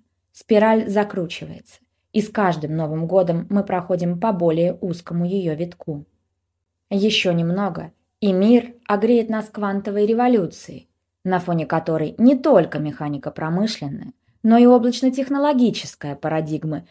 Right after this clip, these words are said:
нюхнут никотина по самые гланды. Так что радовало, что хотя бы по данному направлению движения моего мыслительного процесса у меня было полное и безоговорочное алиби.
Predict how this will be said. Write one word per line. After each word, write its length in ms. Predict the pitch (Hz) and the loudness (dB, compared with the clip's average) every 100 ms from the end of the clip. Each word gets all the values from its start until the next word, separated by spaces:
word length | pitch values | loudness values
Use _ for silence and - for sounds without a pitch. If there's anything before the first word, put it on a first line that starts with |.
| _ | _
нюхнут 420 | 196 180 175 170 | -4 -2 -4 -4
никотина 580 | 175 175 175 170 156 147 | -4 -2 -2 -2 -6 -4
по 140 | 156 175 | -4 -4
самые 400 | 170 151 147 156 | -6 -8 -8 -6
гланды. 600 | 180 175 151 151 - 214 _ _ _ _ _ _ _ | -4 -4 -6 -10 -16 -20 _ _ _ _ _ _ _
Так 180 | - 190 | -4 -4
что 160 | - 170 | -2 0
радовало, 560 | 180 226 160 147 147 - | 2 0 -2 -8 -14 -16
что 180 | - 180 | -14 -8
хотя 200 | 190 196 | -6 -2
бы 120 | 196 | 0
по 140 | - | 2
данному 460 | 208 196 165 147 143 | 4 4 4 0 -2
направлению 600 | 143 139 156 147 147 147 | -4 -4 -6 -4 -4 -4
движения 460 | 147 165 156 147 147 | -4 -4 -2 -4 -4
моего 320 | 151 151 147 | -4 -4 -6
мыслительного 680 | 151 170 165 143 143 143 143 | -4 -4 -4 -8 -8 -8 -8
процесса 640 | 160 156 214 220 - 180 - _ _ | -8 -6 -4 -6 -6 -10 -10 _ _
у 60 | - | 2
меня 240 | 233 226 | 4 4
было 200 | 202 185 | 4 2
полное 720 | 180 180 185 190 208 214 214 - | 0 4 6 6 4 0 -4 -6
и 120 | 226 | -2
безоговорочное 1080 | 220 202 190 185 160 151 147 - 170 165 170 _ | 0 2 2 0 0 -2 -4 -6 -6 -6 -8 _
алиби. 520 | 170 147 139 147 170 | -2 -2 -2 -8 -14